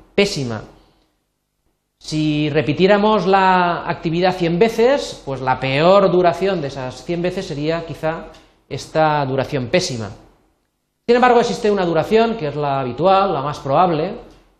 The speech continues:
que es la que vamos a denominar como T sub P. Pues bien, atendiendo a estos tres, eh, valores,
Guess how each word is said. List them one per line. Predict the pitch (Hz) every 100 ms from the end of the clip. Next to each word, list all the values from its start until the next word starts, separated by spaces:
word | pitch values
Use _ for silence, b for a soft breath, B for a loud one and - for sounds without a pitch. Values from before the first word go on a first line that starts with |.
| _ -
que | 151
es | 170
la | 190 185
que |
vamos | 147 160
a | 170
denominar | 156 151 151 170 165
como | 151 170 180 - -
T | 165
sub | 160 127 -
P. | 110 110 - _ _ _ _ _ _ _ _ -
Pues | 139
bien, | 185 170
atendiendo | 143 147 175 208 220 202
a | 185
estos | - 170 156 156
tres, | - 165 165 - - - 151
eh, | 127
valores, | 131 185 208 214 254 - -